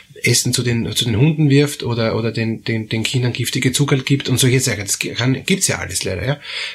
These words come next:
Ich meine, dann ist Schluss mit lustig und, und dann muss man natürlich Anzeige machen. Das heißt, wenn jemand offensichtlich fremdgefährdend agiert,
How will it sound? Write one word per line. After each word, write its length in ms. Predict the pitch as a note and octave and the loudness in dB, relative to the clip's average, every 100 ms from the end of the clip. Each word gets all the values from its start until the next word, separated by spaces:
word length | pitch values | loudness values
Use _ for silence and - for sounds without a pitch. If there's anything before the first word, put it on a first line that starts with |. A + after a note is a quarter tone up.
| - - | -10 -4
Ich 80 | |
meine, 160 | A2+ G2+ | 0 0
dann 260 | G2 B2+ D#3+ | 0 2 2
ist 120 | D3 | 2
Schluss 280 | C#3+ C#3 - | 4 2 2
mit 140 | G2+ | -2
lustig 380 | A#2+ D3 D#3+ C#3 | 0 2 2 0
und, 200 | B2 - | -2 -4
und 160 | A2+ | -4
dann 140 | G2+ A#2 | -2 2
muss 140 | C3 | 4
man 100 | C3 | 4
natürlich 260 | B2+ B2+ A#2 | 2 0 -2
Anzeige 380 | F3 - F#2+ G2 | -2 -4 -4 -8
machen. 320 | F#2 F#2+ G#2 | -8 -10 -10
Das 180 | A2 - | -6 -2
heißt, 200 | B2 - | -2 -2
wenn 140 | A#2 | -2
jemand 280 | A#2+ A#2+ A2+ - - - - - - _ _ _ _ _ _ | 0 -2 -4 -10 -16 -14 -14 -16 -20 _ _ _ _ _ _
offensichtlich 1000 | D#3 E3+ E3 - D#3+ D3 - D3+ - - _ _ _ _ | 0 2 2 2 2 2 2 2 0 -6 _ _ _ _
fremdgefährdend 1600 | - - A#2 B2+ F3 E3+ - C3 - C#3 C3 C3+ B2 A2 G2+ - | -12 -4 0 2 2 -2 -2 0 2 4 4 4 0 -2 -4 -4
agiert, 720 | A2 F#2+ A#2+ B2+ G#3+ C4 - | -4 -2 2 4 4 2 -6